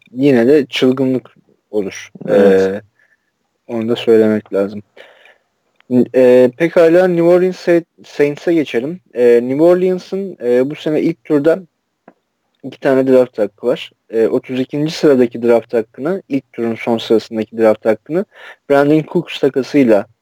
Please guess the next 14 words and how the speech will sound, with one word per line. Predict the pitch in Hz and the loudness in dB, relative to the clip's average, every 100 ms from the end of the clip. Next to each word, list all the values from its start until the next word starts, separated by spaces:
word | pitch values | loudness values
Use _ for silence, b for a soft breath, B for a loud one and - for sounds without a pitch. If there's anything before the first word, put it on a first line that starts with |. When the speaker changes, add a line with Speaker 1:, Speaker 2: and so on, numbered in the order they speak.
| _ | _
Speaker 1:
New | 120 123 | -6 -2
England | 131 131 131 - | -2 -2 -4 -6
Patriots'tan | 143 - 117 - 101 98 | -8 -2 -4 -4 -4 -2
aldılar. | 95 90 113 175 - b b b b - | -4 -2 -2 -2 -6 b b b b -2
Ve | 135 | 2
aynı | 165 180 | 2 2
zamanda | 175 160 180 | 2 0 2
on | 175 190 180 | 2 2 2
birinci | 156 127 | 0 -2
sırada | - 113 110 175 214 139 | -4 -2 0 0 -2 -2
bir | 160 175 - 139 | -2 -2 -10 -2
draft | 147 147 123 | 0 0 -4
hakları | - - 85 | -6 -8 -8
var. | 85 - | -8 -12